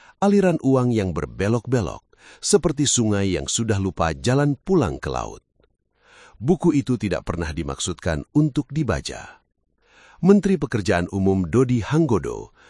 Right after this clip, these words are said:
mengucapkan kalimat yang seharusnya mengguncangkan kita lebih keras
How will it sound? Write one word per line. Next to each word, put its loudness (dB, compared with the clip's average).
mengucapkan 4
kalimat -2
yang -4
seharusnya -2
mengguncangkan 0
kita -4
lebih -2
keras -4